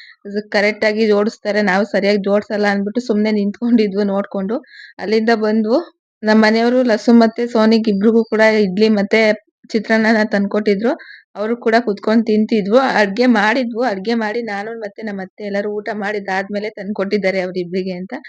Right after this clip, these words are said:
ಹಾಗೆ ನಾನು ತಿನ್ನಲ್ಲ ಅಂದ್ರೆ ಮುದ್ದೆ ಮಾಡಿದ್ನಲ್ಲ, ಹಾಗಾಗಿ ಅವರು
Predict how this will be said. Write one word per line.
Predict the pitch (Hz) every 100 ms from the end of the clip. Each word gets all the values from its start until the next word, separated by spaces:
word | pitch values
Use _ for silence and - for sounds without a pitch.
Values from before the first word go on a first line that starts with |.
| - - - 208
ಹಾಗೆ | 214 233
ನಾನು | 214 208 240
ತಿನ್ನಲ್ಲ | 240 214 208 214
ಅಂದ್ರೆ | 202 202 233
ಮುದ್ದೆ | 202 190 226
ಮಾಡಿದ್ನಲ್ಲ, | 208 202 190 196
ಹಾಗಾಗಿ | 240 208 208 202 226
ಅವರು | 208 208 254